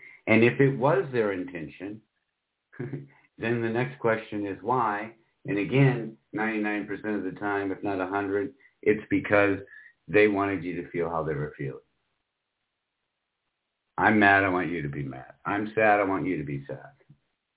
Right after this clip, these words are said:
Luckily, it's true for happiness. I'm happy, I want you to be happy.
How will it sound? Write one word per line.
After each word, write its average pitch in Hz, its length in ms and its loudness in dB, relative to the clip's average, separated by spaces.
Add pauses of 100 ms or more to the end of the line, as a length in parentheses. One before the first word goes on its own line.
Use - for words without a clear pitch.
(1700)
Luckily, 117 460 2
it's 107 260 0
true 110 200 -2
for 107 100 -6
happiness. 101 600 -8
I'm 90 240 -6
happy, 104 300 -2
I 101 40 -4
want 107 260 -6
you 135 80 0
to 123 180 -8
be 76 60 -12
happy. - 300 -16